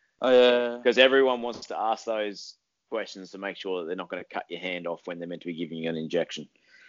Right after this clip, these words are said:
Speaker 2: So, uh,
Speaker 1: I
Speaker 2: yeah.
Speaker 1: got, I got that bit. It was the more technical questions, I guess, on, on who I,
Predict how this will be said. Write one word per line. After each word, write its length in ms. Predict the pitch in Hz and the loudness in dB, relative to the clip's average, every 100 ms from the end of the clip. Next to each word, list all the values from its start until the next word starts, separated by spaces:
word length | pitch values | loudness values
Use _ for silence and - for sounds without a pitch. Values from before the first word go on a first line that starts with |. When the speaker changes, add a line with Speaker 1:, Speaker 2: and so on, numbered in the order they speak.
| _ _ | _ _
Speaker 2:
So, 420 | 101 92 90 90 | 8 10 10 4
uh, 120 | 87 - | 0 2
Speaker 1:
I 160 | 170 202 | 6 6
Speaker 2:
yeah. 80 | - | 6
Speaker 1:
got, 140 | 170 | 2
I 120 | 196 202 | 2 0
got 280 | 240 233 180 | 0 0 2
that 240 | 190 196 | 0 0
bit. 160 | 170 139 | -2 -2
It 80 | |
was 180 | 135 127 | -4 -6
the 80 | 143 | -8
more 260 | 139 156 147 | -6 -4 -4
technical 640 | - 127 - 147 160 139 | -4 -8 -8 -12 -6 -8
questions, 680 | - 127 123 - 120 113 110 | -4 -4 -4 -8 -10 -10 -2
I 140 | 110 | -2
guess, 460 | 107 110 110 131 - | 0 0 0 -2 -4
on, 260 | 113 107 107 | -6 -4 -6
on 260 | 101 110 | -4 -4
who 180 | 117 117 | 0 2
I, 160 | 110 | 2